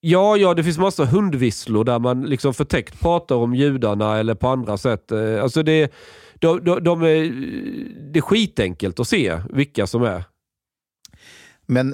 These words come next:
Speaker 2: måste man vara nazist för att det ska bli problem? Kan man inte ha samma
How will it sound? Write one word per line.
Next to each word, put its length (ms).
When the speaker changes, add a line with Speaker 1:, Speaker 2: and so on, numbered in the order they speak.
Speaker 2:
måste 380
man 320
vara 800
nazist 720
för 100
att 60
det 80
ska 140
bli 120
problem? 300
Kan 160
man 100
inte 240
ha 260
samma 760